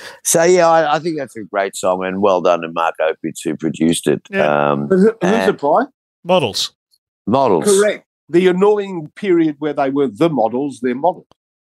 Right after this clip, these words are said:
Speaker 1: Yeah, they started out just as models, I think. Yeah, you're right.
Speaker 3: Models, models, models, the models. You gotta be really,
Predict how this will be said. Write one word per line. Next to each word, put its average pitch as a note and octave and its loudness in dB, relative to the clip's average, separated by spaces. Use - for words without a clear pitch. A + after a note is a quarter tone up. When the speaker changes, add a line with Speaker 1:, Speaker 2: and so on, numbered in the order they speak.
Speaker 1:
Yeah, C#3 4
they B2+ 0
started D3 2
out C3+ -2
just A2 -12
as G2 -12
models, A2 -2
I E2+ -2
think. E2 -6
Yeah, G2 4
you're E2 2
right. G#2 2
Speaker 3:
Models, F#3 0
models, F3 2
models, E3 0
the A#2+ -4
models. E3 0
You D3+ -4
gotta E3+ 0
be C3 -2
really, C3 0